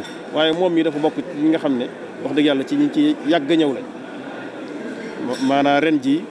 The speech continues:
mën nañoo wax ne ay yooni, yooni, yooni ñëwam la. Rawatina,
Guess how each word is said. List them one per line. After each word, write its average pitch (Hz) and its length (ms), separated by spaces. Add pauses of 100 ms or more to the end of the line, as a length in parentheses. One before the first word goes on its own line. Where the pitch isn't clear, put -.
(400)
mën 147 160
nañoo 147 220
wax 139 140
ne 147 160
ay 147 120 (180)
yooni, 180 340
yooni, 160 260
yooni 143 220
ñëwam 131 280
la. - 1000
Rawatina, 147 420